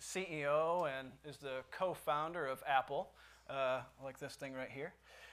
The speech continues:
Um, he is, uh, no longer with us. He died in two thousand eleven. I'd like to read a quote by him here. He says, "Technology is nothing. What's important is that you have a faith in people,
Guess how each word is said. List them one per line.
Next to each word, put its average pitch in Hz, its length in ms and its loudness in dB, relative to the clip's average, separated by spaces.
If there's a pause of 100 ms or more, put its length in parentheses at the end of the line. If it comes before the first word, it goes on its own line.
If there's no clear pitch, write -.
(160)
Um, 143 420 2
he 180 360 -6
is, 160 800 0
uh, 139 520 -2
no 151 140 0
longer 165 260 -2
with 156 180 0
us. 190 220 -6
He 143 80 -10
died 139 240 -4
in 139 80 -10
two 151 160 -10
thousand 143 400 -6
eleven. 143 360 -6 (540)
I'd 226 120 0
like 226 140 4
to 202 80 0
read 170 100 4
a 151 40 0
quote 143 280 -4
by 127 80 -6
him 120 400 -12
here. 117 160 -18 (880)
He 185 80 -6
says, 170 260 4
"Technology 196 640 2
is 151 160 -4
nothing. 143 360 -2 (1400)
What's 247 220 2
important 202 560 2
is 151 140 -2
that 180 200 4
you 170 120 -4
have 160 200 2
a 156 60 0
faith 180 560 -2
in 170 140 -6
people, 180 680 -6